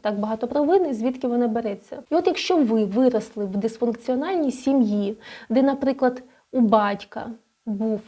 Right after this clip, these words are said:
алкоголізм, у мами свої якісь проблеми, ну, наприклад, теж може бути алкогольна залежність, може бути співзалежність, якісь інші розлади, депресивний, наприклад, розлад, межовий розлад,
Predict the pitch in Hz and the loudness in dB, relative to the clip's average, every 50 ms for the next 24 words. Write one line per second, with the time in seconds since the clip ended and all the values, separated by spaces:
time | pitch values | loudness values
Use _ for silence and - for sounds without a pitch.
0 | - _ _ _ 269 311 320 320 294 262 208 226 214 196 202 202 202 185 - 240 | -16 _ _ _ -4 -4 -2 -2 -2 0 2 2 2 2 2 -2 -2 -4 -4 -4
1 | 240 247 262 254 - - _ _ _ _ - - _ _ - 226 226 240 269 302 | -6 -4 -6 -8 -12 -20 _ _ _ _ -20 -20 _ _ -2 0 0 2 2 0
2 | 320 330 320 330 - 269 269 269 214 202 202 196 208 202 202 - 254 247 254 - | 0 -2 -2 -4 -4 -2 0 2 2 2 0 0 -2 -2 -2 -2 -4 -4 -4 -2
3 | - 277 254 233 269 269 269 269 262 269 277 339 453 466 427 - - 302 311 - | 0 0 2 2 4 4 4 4 2 0 2 2 2 2 2 2 0 -2 -2 -2
4 | 294 285 294 - 311 302 294 302 - 269 262 254 240 247 233 220 247 240 240 247 | -2 -4 -2 0 0 0 0 0 0 0 0 2 2 2 0 0 -2 -2 -2 -2
5 | 233 233 226 - 240 247 226 247 233 233 233 226 214 233 233 226 226 220 220 220 | -4 -4 -2 0 0 4 4 4 4 4 2 0 0 0 0 2 2 2 2 2
6 | 214 220 220 220 - 269 277 320 349 392 381 392 381 392 359 370 - - _ 254 | 0 -2 -4 -4 -6 -6 -6 -4 -2 -2 -2 -2 -2 -2 -4 -4 -6 -10 _ -2
7 | 247 240 240 240 233 220 214 202 226 220 220 220 220 214 208 - 226 214 214 - | 0 0 2 2 2 2 0 0 0 2 4 4 4 2 2 0 -4 -4 -6 -6
8 | - _ _ _ _ - - - - - - 302 - 392 392 - - 262 254 254 | -12 _ _ _ _ -20 -20 -20 -20 -18 -6 0 2 2 2 2 2 4 6 6
9 | 247 240 240 - 254 240 240 233 233 226 233 226 220 226 214 208 202 226 220 240 | 6 4 2 2 2 2 4 4 2 2 2 2 2 0 -2 -2 -2 -2 -2 -2
10 | 370 - - 262 240 240 - - - 247 247 254 233 220 226 226 220 226 220 220 | -2 -4 -4 -6 -8 -8 -6 -2 0 2 4 4 4 4 2 2 2 0 0 0
11 | 226 226 233 220 214 214 220 233 226 226 220 220 214 208 214 208 208 - - - | -2 -2 0 -2 -4 -2 -2 0 2 2 4 2 2 0 -2 -6 -6 -8 -14 -20
12 | - - - - - 339 381 359 277 220 220 226 233 233 233 233 220 214 226 214 | -20 -20 -16 -8 -2 0 0 2 2 2 2 4 4 6 6 6 6 4 4 4
13 | 220 214 220 214 220 214 | 4 2 2 0 -2 -6